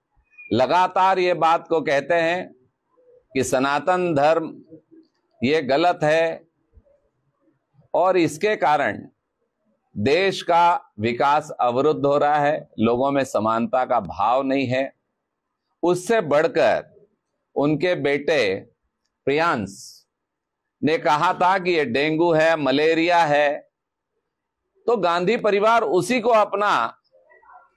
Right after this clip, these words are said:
आगे प्रमुख राष्ट्रीय पार्टी का अध्यक्ष बनाता है जो कि सनातन धर्म पर आक्रमण कर सके, सनातन धर्म के खिलाफ बोल सके। कल इन सब चीजों से आगे बढ़ते हुए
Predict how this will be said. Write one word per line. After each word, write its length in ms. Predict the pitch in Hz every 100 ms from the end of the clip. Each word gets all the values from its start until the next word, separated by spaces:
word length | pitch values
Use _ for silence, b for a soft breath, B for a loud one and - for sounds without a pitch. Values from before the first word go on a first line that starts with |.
| _ _ _ _ -
आगे 480 | 143 175 185 180 123 - - _ _ -
प्रमुख 380 | 175 196 196
राष्ट्रीय 500 | 170 151 156 175 196
पार्टी 420 | 180 165 160 135 175
का 100 | 170
अध्यक्ष 460 | 160 127 170 131
बनाता 440 | 135 135 131 170 170
है 380 | 131 92 95 - _ _ _ _ _ _ _ _ 110
जो 280 | 127 196 202
कि 260 | 190 196
सनातन 640 | 196 151 143 143 170 170 131
धर्म 260 | 139 156
पर 160 | 165 180
आक्रमण 580 | 127 127 - 156 170 165
कर 200 | 165 156
सके, 360 | 160 147 190
सनातन 580 | 190 127 131 131 156 139
धर्म 280 | 127 143 139
के 120 | 147
खिलाफ 420 | 143 120 120 123
बोल 240 | 104 101 98
सके। 500 | - - 73 - _ _ _ _ _ _ _ -
कल 180 | 175 220
इन 140 | 220
सब 200 | 208 220
चीजों 340 | - 190 202 220
से 120 | 220
आगे 440 | 151 160 175 254
बढ़ते 380 | 214 170 131 147
हुए 400 | 127 104 87 71